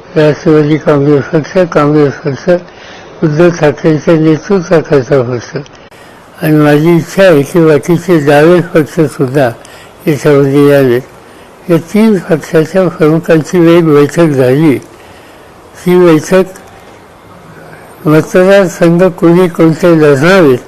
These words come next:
या संबंधीचा विचार विनिमय करायला आयोजित केली होती. पण बदलापूरचा इशू आल्यामुळं त्या बैठकीचा अजेंडा बदलला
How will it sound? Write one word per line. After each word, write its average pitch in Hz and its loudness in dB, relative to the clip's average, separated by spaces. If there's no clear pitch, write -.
या 175 2
संबंधीचा 175 2
विचार 185 2
विनिमय 160 2
करायला 143 2
आयोजित 151 0
केली 143 -2
होती. 131 -6
पण 156 2
बदलापूरचा 160 2
इशू 156 0
आल्यामुळं 151 2
त्या 180 4
बैठकीचा 160 0
अजेंडा 151 2
बदलला 143 2